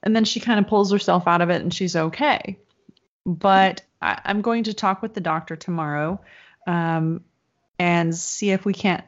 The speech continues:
change her anti-anxiety medication to something that treats anxiety and depression, because I think that will help kinda mood stabilize her.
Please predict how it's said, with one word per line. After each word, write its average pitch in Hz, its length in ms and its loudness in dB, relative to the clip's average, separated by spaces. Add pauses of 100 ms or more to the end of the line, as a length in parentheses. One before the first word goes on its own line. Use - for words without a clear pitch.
(140)
change 196 460 2
her 185 180 2
anti-anxiety 175 1080 2
medication 165 560 0
to 170 100 -4
something 175 340 -2
that 160 140 -4
treats 160 280 -2
anxiety 160 640 0
and 160 200 0
depression, 233 600 -2 (120)
because 202 280 0
I 185 80 4
think 196 280 0
that 139 120 0
will 165 100 2
help 160 320 0
kinda 170 200 2
mood 165 280 0
stabilize 180 560 2
her. 190 240 0